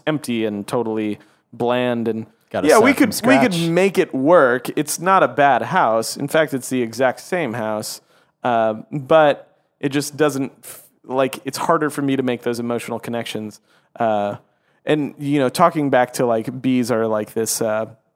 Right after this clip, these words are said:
Speaker 1: you know, uh, machine or whatever, it's probably more like the instinctual brain. It, I would, I would bet that similar things happened with,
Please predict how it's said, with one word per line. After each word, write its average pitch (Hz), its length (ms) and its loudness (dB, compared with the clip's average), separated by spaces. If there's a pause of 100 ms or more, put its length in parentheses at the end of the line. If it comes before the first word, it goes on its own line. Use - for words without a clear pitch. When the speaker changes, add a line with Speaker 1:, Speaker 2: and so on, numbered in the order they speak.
(680)
Speaker 1:
you 127 120 -6
know, 101 380 -6
uh, 82 220 -10
machine 120 640 -4
or 107 80 -2
whatever, 104 320 -2
it's - 400 -14
probably 175 400 2
more 131 260 2
like 117 260 -2
the 127 120 -4
instinctual 123 680 -4
brain. 110 480 -6
It, 110 120 -8 (800)
I 139 140 2
would, 143 240 0 (540)
I 147 80 2
would 139 300 0
bet 151 340 4
that - 280 -2
similar 143 680 2
things 131 400 -4
happened 120 580 -2
with, 120 360 -2